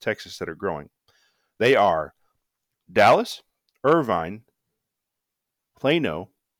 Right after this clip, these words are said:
that's Plano, that's three. Austin, that's four. San Antonio and Houston.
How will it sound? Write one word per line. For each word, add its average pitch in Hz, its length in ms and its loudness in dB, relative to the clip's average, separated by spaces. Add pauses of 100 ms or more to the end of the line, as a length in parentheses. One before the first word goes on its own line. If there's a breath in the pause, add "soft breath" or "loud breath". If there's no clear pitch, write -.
(100)
that's 90 200 -18
Plano, 80 280 -14
that's 85 180 -14
three. 92 340 -10 (1800)
Austin, 110 540 -2
that's 92 260 -12
four. 85 480 -10 (360)
San 131 240 -2
Antonio 110 640 -6
and 92 140 -14
Houston. 107 380 -12